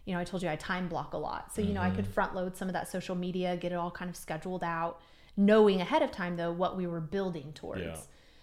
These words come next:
Speaker 1: Uh, one of my very favorite events we did was a luncheon called Transform the Night. And so we are, City Care is opening the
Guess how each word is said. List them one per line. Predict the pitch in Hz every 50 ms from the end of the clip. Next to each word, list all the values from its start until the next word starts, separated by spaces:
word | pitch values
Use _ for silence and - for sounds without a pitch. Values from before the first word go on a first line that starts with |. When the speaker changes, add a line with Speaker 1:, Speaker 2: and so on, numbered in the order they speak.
| - - -
Speaker 1:
Uh, | 190 185
one | 185 202 220
of | 226
my | 214 185
very | 175 185 190 196 196
favorite | 190 202 185 180 185 175
events | 170 - 185 175 175 - -
we | 170 165
did | 165 175 175 170 170
was | 165 165 165 -
a | 165
luncheon | 160 170 165 170 160 - 165
called | 165 - 160 156 156
Transform | - 165 160 165 - - - 185 165 170
the | 165 170
Night. | 165 160 156 170 202 254 254 - - - - - - - - - -
And | 190 180 180 175 165
so | 165 - 180
we | 165 165 180 175 170
are, | 170 170 - - - -
City | - - 208 202 196
Care | - - 196 180 180
is | - 175 -
opening | - 190 185 - 185 180 175 170
the | 165 -